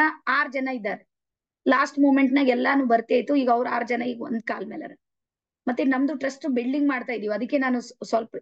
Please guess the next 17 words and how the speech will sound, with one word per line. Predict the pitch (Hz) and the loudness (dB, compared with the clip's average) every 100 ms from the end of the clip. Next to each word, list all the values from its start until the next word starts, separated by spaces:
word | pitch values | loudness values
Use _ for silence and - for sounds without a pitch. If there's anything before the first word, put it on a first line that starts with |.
| - | -2
ಬೇಗ | 220 240 262 262 | 2 4 4 0
ಇದ-, | 262 240 220 214 - - | -2 -2 -2 -4 -10 -4
ಇದನ್ನ | 233 240 240 | 0 0 0
start | - 214 220 | -2 -4 -4
ಮಾಡೀನಿ. | 202 202 | -8 -4
ಮೊದ್ಲೆಲ್ಲ | 233 269 269 | 0 2 2
ಆರ್ | 240 247 | 0 -2
ತಿಂಗಳಿಗೆ | - 254 240 | -2 -2 0
ಒಂದೇ | 220 226 | -2 -4
ಸಲ | 233 208 | -4 -6
ಮಾಡ್ತಿದ್ದಾನೆ, | 214 - - - 294 - _ _ _ _ _ _ - | -8 -8 -6 -4 -4 -6 _ _ _ _ _ _ -2
ಇದೆಲ್ಲ | 220 214 | 2 2
ಏನ್ | 233 220 226 | 2 0 -2
ಮಾಡೋದು, | 214 208 196 | -4 -2 -4
ಸಾಕು | 202 220 - | -2 -6 -4
online | 208 208 208 208 | -4 -2 -2 -2
ನಡ್ದದ. | 202 196 | -4 -4